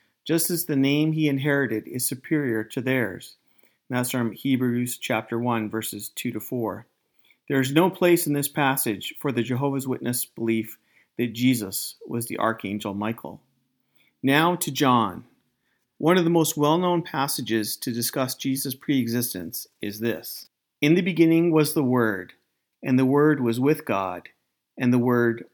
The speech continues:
was God. He was with God in the beginning.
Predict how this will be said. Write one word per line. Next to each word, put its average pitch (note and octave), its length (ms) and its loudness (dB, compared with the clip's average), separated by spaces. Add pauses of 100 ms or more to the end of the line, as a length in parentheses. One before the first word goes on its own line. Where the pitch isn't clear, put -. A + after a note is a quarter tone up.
was B2 460 2
God. F#2 480 -8 (540)
He D#3+ 120 2
was C#3+ 220 2
with F#3+ 240 4
God D3+ 320 4
in D3 100 0
the C#3+ 60 0
beginning. A#2+ 520 -2